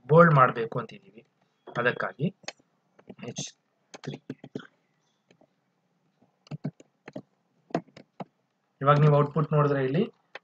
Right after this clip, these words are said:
ಅದು "Hello world", ಇದೊಂದು heading ತರ ಆಯ್ತು, ಇದು ಹೆಚ್ three heading ಆಯ್ತು. ಅದೇ ರೀತಿ "Welcome to M square", ಇದಕ್ಕೂ for example underline ಮಾಡ್ಬೇಕು ನಾವು. Underline ಮಾಡಕ್ಕೆ ನಾವು ಯೂಸ್ ಮಾಡ್ತೀವಿ ಯು tag, ಯು tag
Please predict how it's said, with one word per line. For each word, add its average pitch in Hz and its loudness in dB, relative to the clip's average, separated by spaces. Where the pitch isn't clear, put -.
ಅದು 165 0
"Hello 175 8
world", 120 4
ಇದೊಂದು 165 4
heading 185 4
ತರ 151 4
ಆಯ್ತು, 110 2
ಇದು - -20
ಹೆಚ್ 147 0
three 143 0
heading 120 -6
ಆಯ್ತು. 113 -6
ಅದೇ 180 8
ರೀತಿ 208 4
"Welcome 180 8
to 180 4
M 165 4
square", 165 4
ಇದಕ್ಕೂ 165 0
for 151 2
example 151 4
underline 151 6
ಮಾಡ್ಬೇಕು 117 -2
ನಾವು. 107 -6
Underline 156 8
ಮಾಡಕ್ಕೆ 143 4
ನಾವು 139 4
ಯೂಸ್ 143 4
ಮಾಡ್ತೀವಿ 135 2
ಯು 147 4
tag, 101 -4
ಯು 139 -2
tag 139 -2